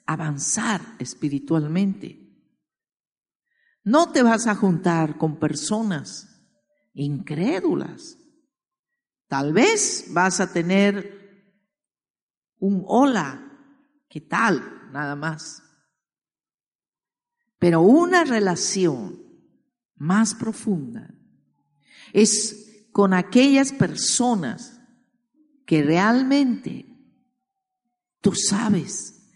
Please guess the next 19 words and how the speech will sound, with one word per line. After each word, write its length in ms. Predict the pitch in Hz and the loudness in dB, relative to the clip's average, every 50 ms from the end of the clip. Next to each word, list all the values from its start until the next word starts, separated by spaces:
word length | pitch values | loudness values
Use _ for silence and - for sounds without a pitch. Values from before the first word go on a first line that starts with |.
| _ _ _ _ | _ _ _ _
que 200 | - 139 - - | -14 -14 -14 -8
aman 400 | - - - 202 180 175 151 131 | -8 -6 -4 -4 -4 -4 -6 -8
a 80 | 123 143 | -12 -16
Dios, 600 | - 120 123 131 123 - - - - - - - _ _ _ _ _ _ _ _ _ _ _ _ _ _ _ _ _ _ _ _ | -16 -16 -16 -18 -18 -20 -20 -20 -20 -20 -20 -20 _ _ _ _ _ _ _ _ _ _ _ _ _ _ _ _ _ _ _ _
que 220 | - 151 147 - - | -12 -12 -12 -6 -6
aman 500 | 180 180 185 180 175 156 135 123 117 110 | -4 -4 -2 -2 -2 -2 -4 -6 -10 -12
y 40 | - | -4
buscan 520 | - 156 156 - - - - - - - | -2 -2 -2 -2 -6 -12 -14 -20 -20 -20
a 100 | - - | -20 -20
Dios. 520 | - - - - - - - - - _ _ _ _ _ _ _ _ _ _ _ _ _ _ _ _ _ _ _ _ _ _ _ _ _ _ _ _ _ _ _ _ _ _ | -20 -20 -20 -20 -20 -20 -20 -20 -20 _ _ _ _ _ _ _ _ _ _ _ _ _ _ _ _ _ _ _ _ _ _ _ _ _ _ _ _ _ _ _ _ _ _
Por 160 | - 180 175 | 2 4 6
eso 300 | 196 202 196 - - 202 | 6 6 6 6 4 4
el 120 | 180 170 | 4 4
grado 380 | 165 180 190 214 247 254 269 247 | 2 2 2 4 4 6 6 6
de 100 | 214 190 | 6 4
tu 180 | - - 185 175 | 4 4 2 2
madurez 600 | 170 160 156 143 151 156 156 180 202 208 - - | 4 2 2 2 2 2 4 2 2 2 0 -2
se 120 | 160 127 | -2 -2
mide 680 | 135 156 202 254 262 208 165 147 170 220 - - - | 0 2 2 4 4 4 4 4 2 0 -6 -10 -14